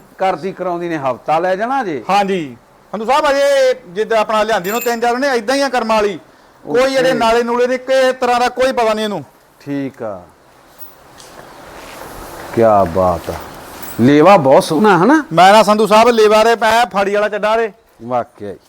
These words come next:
Speaker 1: ਥਣ ਵੀ ਕੰਮ ਦਾ, ਨਾ ਲੰਮਾ, ਨਾ
Speaker 2: ਥਣ ਵੀ
Speaker 1: ਛੋਟਾ।
Speaker 2: ਬਹੁਤ ਵਧੀਆ।
Speaker 1: ਤੇ ਚੱਲ, ਕੋਈ ਭੈਣ ਭਰਾ ਸਾਂਭੇ, ਦੁੱਧ ਸੋਹਣਾ ਪਾਈ ਜਾਊ।
Speaker 2: ਹਾਂਜੀ, ਹਾਂਜੀ, ਦੁੱਧ ਸੋਹਣਾ ਪਾ ਜੂ। Normally ਦੁੱਧ ਜ਼ਿਆਦਾ ਨਹੀਂ ਆ, ਚੰਗੀ ਸੇਵਾ ਰਹੀ ਤੇ ਵੀਹ ਲੀਟਰ ਪੜ ਜੂਗੀ।
Speaker 1: ਹਾਂ।
Speaker 2: ਬਾਕੀ ਚਲੋ, ਅੱਗੇ ਸੇਵਾ ਦਾ ਵਾ।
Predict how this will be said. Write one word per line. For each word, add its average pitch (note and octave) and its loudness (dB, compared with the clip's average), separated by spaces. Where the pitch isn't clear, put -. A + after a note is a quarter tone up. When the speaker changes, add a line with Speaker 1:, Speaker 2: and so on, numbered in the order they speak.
Speaker 1:
ਥਣ F3+ 4
ਵੀ A#3 2
ਕੰਮ F#3+ 0
ਦਾ, F#3+ 2
ਨਾ F3 0
ਲੰਮਾ, D#3+ -2
ਨਾ A3 4
Speaker 2:
ਥਣ C4 2
ਵੀ C4 0
Speaker 1:
ਛੋਟਾ। A3 0
Speaker 2:
ਬਹੁਤ A3+ 4
ਵਧੀਆ। G3 0
Speaker 1:
ਤੇ D#3+ -14
ਚੱਲ, G#3+ 4
ਕੋਈ A3+ 0
ਭੈਣ G#3+ 0
ਭਰਾ G3+ 2
ਸਾਂਭੇ, G#3 0
ਦੁੱਧ G3 0
ਸੋਹਣਾ G3+ -2
ਪਾਈ D#3+ -2
ਜਾਊ। F#3+ 0
Speaker 2:
ਹਾਂਜੀ, G3 0
ਹਾਂਜੀ, F#3 -2
ਦੁੱਧ A3 -2
ਸੋਹਣਾ G#3+ 0
ਪਾ F3+ -2
ਜੂ। D3 -10
Normally B3+ 2
ਦੁੱਧ B3 0
ਜ਼ਿਆਦਾ A3 2
ਨਹੀਂ A#3+ -4
ਆ, B3+ 0
ਚੰਗੀ A3+ -6
ਸੇਵਾ A3 0
ਰਹੀ A3+ -2
ਤੇ A#3+ -4
ਵੀਹ A3+ -8
ਲੀਟਰ A3 -8
ਪੜ F#3 -4
ਜੂਗੀ। F3 -10
Speaker 1:
ਹਾਂ। C3 -2
Speaker 2:
ਬਾਕੀ G3+ 0
ਚਲੋ, A#3 0
ਅੱਗੇ A3 -2
ਸੇਵਾ G3 0
ਦਾ A3+ 2
ਵਾ। A#3+ 0